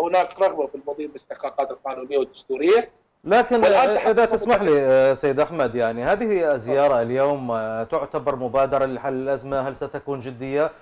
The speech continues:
Speaker 2: بحسب معلوماتكم، آه، أكو إلها مخرجات لحل هذه الأزمة؟
Speaker 1: بصراحة يعني هناك متغير مهم ربما لا، لا ينتبه إليه البعض. يعني الآن أصبح هناك رغبة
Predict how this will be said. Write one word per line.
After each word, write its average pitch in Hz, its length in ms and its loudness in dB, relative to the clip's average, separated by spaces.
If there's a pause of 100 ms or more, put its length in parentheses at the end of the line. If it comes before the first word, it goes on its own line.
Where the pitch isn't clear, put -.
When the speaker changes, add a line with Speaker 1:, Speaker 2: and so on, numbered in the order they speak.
(260)
Speaker 2:
بحسب 135 420 -6
معلوماتكم، 131 800 -2
آه، 110 400 -6
أكو 156 260 -4
إلها 156 140 -2
مخرجات 147 800 0
لحل 135 360 -4
هذه 147 220 0
الأزمة؟ 147 340 -2 (1500)
Speaker 1:
بصراحة 247 480 0
يعني 190 520 0
هناك 208 480 -4
متغير 208 440 -2
مهم 196 320 -4
ربما 185 500 0
لا، 202 280 2
لا 214 200 0
ينتبه 170 340 -6
إليه 151 180 -2
البعض. 120 380 -8
يعني 131 180 -14 (140)
الآن 220 420 2 (360)
أصبح 208 300 0
هناك 202 380 -2
رغبة 214 440 -4